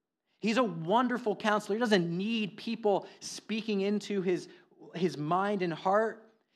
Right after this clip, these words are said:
He's, he's got everything he needs in himself. He c-, is his own counselor, and he decides things wonderfully. He's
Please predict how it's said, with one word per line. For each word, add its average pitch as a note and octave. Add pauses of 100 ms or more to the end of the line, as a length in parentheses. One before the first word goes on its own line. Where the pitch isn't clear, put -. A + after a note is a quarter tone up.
He's, A3
he's G#3
got A3+ (340)
everything A#3+
he G#3+
needs A3
in A3
himself. A3
He A#3
c-, G#3+ (240)
is G3+
his G3
own B3+
counselor, C3+ (420)
and F#3
he G#3
decides G3+
things G3
wonderfully. F#3
He's G#3+